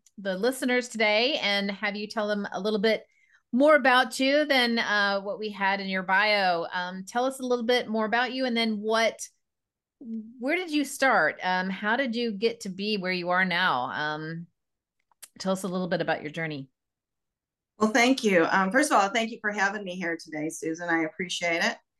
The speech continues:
Speaker 1: You're
Speaker 2: And I
Speaker 1: welcome.
Speaker 2: appreciate your listeners' time as well. Um, so how did I get here? Well, first of all, as you heard in my bio,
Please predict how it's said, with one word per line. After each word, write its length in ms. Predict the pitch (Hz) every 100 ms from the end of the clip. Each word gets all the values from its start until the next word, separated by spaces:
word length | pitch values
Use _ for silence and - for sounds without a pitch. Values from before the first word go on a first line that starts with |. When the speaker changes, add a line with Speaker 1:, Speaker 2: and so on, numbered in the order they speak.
| _
Speaker 1:
You're 180 | 196 185
Speaker 2:
And 60 | 165
I 80 | 165
Speaker 1:
welcome. 300 | 156 170 160 _
Speaker 2:
appreciate 160 | 170 - -
your 260 | 165 165 -
listeners' 540 | 202 202 196 180 180
time 420 | - 208 190 180
as 200 | 175 165
well. 640 | 180 170 135 - 131 175 - _ _ _ _ -
Um, 360 | 214 214 208 - - 190 185
so 480 | - 240 233 220 202 -
how 220 | - 277
did 160 | 294
I 100 | 262
get 220 | 214 190 -
here? 320 | 175 - 185 _ _ _ _
Well, 340 | 202 214 226 -
first 300 | 254 254 262
of 80 | 226
all, 240 | 208 208 -
as 280 | 196 190
you 180 | 190 185
heard 240 | 185 208 185
in 80 |
my 160 | 180 170
bio, 640 | 165 175 170 160 165 170